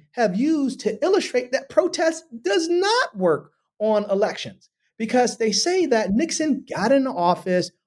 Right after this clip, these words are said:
on a law and order campaign, so hence, protest didn't work. However, I have always argued that protest is a localized, uh, thing. It has a localized effect.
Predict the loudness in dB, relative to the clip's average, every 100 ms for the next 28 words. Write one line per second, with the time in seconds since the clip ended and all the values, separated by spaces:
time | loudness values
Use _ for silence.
0 | _ 2 4 2 -2 0 0 0 0 2
1 | 2 0 -4 -2 -2 -4 0 2 2 0
2 | -2 0 6 6 4 -6 _ _ _ _
3 | 0 2 2 0 0 2 2 0 -6 _
4 | _ _ _ _ _ _ _ _ -18 -2
5 | 0 2 0 0 -2 -6 _ _ _ _
6 | _ _ _ _ -2 0 0 0 0 2
7 | 0 -2 0 2 2 -2 -2 -2 0 0
8 | 0 -2 -2 0 4 2 2 -2 2 2
9 | 2 0 -2 -4 _ _ _ _ _ -20
10 | _ _ 0 2 2 -2 -2 0 2 2
11 | 2 0 0 0 2 0 0 0 -2 -4